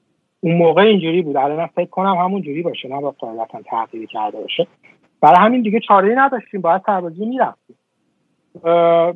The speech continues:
زمان ما هم دیگه خرید و فروش و اینا نبود. یه دو سه سال قبل از ما می‌فروختن اگه می‌خواستیم. ولی دیگه نه ما پولشو داشتیم اگه می‌خواستیم بخریم. نه اینکه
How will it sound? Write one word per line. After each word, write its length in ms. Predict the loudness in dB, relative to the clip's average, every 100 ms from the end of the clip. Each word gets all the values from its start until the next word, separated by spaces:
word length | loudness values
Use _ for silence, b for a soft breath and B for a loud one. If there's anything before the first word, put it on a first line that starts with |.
| -2
زمان 300 | 0 0 0
ما 160 | -2 -2
هم 80 | -2
دیگه 160 | -8
خرید 380 | -2 -2 -2 -6
و 60 | -12
فروش 360 | -12 -14 -10
و 40 | -10
اینا 200 | -6 -2
نبود. 540 | 0 0 -2 -4 -4
یه 120 | -8
دو 200 | -8 -8 -8
سه 100 | -4
سال 120 | -4
قبل 280 | -2 -2 -2
از 160 | -4 0
ما 260 | 0 0 -4 _
می‌فروختن 500 | -10 -8 -10 -8 -10
اگه 180 | -10 -16 _
می‌خواستیم. 440 | _ -20 -20 _ -20 _ _ _ _ _ _ _ _
ولی 440 | 2 4 4 2
دیگه 260 | -4 -2 0
نه 300 | 0 2 2
ما 100 | 2
پولشو 400 | 0 0 0 0
داشتیم 380 | -4 -6 -8 -8
اگه 160 | -8
می‌خواستیم 500 | -10 -10 -10 -4 -2
بخریم. 580 | -2 -6 -6 -8 -10 -16 -10
نه 60 |
اینکه 420 | -10 -10 -2 -2